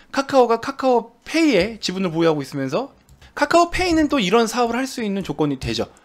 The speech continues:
그래서 이렇게 간접적으로 해가지고 최근에 카카오페이 기준으로 했을 때는 보험에 대한 부분을 충분히 사업을 영위해도 된다. 그렇죠? 그래서 보험에 대한 어떤 중개 역할이라든지 이런 것들,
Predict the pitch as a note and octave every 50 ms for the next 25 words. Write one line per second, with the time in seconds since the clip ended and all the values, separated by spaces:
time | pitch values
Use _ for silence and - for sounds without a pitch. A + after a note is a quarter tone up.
0 | _ - - A#3 A#3 A3+ G#3+ G#3 A3 - - D#3+ F3+ F#3 G3+ G3 - G3 F3+ F3
1 | E3 D#3 D3 C#3+ C3 C3 C#3 D#3 F#3+ A3+ A3+ - - - - - - - B3 A#3+
2 | A#3 A3+ - B3 - - C4+ C4 C4 D4+ D4 D4 B3+ B3+ A3+ A#3 A3 G#3 G3 G3
3 | - - - F#3+ G3 G#3 A3 A3+ A#3 - _ _ _ - F#3 G#3+ A3+ G#3+ G#3 F#3
4 | F3+ F3+ F3+ E3+ D3+ D3+ D3 D3 D3 E3+ G#3 A#3 A#3 - _ _ _ _ - -
5 | B3 A#3+ G#3+ G#3 G#3 G#3+ A3+ A3+ - - G#3+ G3+ F#3+ G#3 F#3 D3 C3+ D3+ D3+ D3+
6 | D#3 - - C#3 C3+ C3 - _ _ _ _ - _ _ - D3 - G3 - -
7 | - - - - G3 F#3+ G3+ - - - G3 G#3 G#3+ G#3 G3+ F#3+ F3+ F#3 F#3 F#3+
8 | F#3 F3 C#3 - - E3+ E3+ E3 D#3+ D3+ C#3+ C3 A#2 F#2 - - - G3 F#3+ F#3
9 | E3 - - D#3 C#3+ C3+ B2+ A#2+ A2 - A2 G#2 G2+ G2 G2+ G#2+ C#3 - - E3
10 | E3 D3 A#2+ - - - A2 D3+ G3